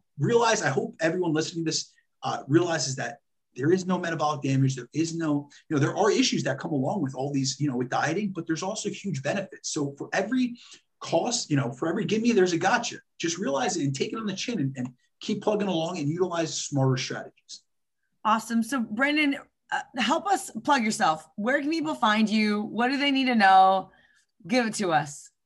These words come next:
Speaker 1: All right. You guys can find me. The place that I'm most active is on Instagram at Brandon DeCruz underscore. I also have a website called Brandon DeCruz Fit dot com. And then you guys, if you guys have any questions, feel free to D M me. I, I do,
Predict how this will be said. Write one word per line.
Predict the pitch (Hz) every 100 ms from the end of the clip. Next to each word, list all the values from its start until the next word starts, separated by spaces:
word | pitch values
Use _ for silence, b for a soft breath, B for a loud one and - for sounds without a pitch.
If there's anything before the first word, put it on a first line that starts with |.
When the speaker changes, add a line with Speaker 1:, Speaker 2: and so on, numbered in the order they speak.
| _ _ _ _ _ _ _ _ -
Speaker 1:
All | 139
right. | 151
You | 139
guys | 254 277
can | 208
find | - 190 196
me. | 190 170 -
The | 147 139
place | - - -
that | -
I'm | 160
most | 147 139
active | 135 135 131
is | 123 120 127
on | 143 -
Instagram | 139 - 127 131 120 - 147
at | 185 - -
Brandon | 135 143 139
DeCruz | 135 - - 127 120
underscore. | 135 139 135 - 147 143 _ _ -
I |
also | 220 208
have | 160
a | 127
website | 143 143 147 139
called | - 113 -
Brandon | 127 127 123
DeCruz | 117 - 117 - _ -
Fit | 156 -
dot | 120 113
com. | - 226 254 - _ _ _ 147
And | 151
then | 147
you | 156
guys, | 196 185 -
if | 135
you | 180
guys | 214 -
have | 170
any | 165 139
questions, | - - 165 147 -
feel | 139
free | 156
to | 143
D | 131 143
M | 147
me. | 147 143 _ _ _ -
I, | 135 135
I | 139
do, | 156 131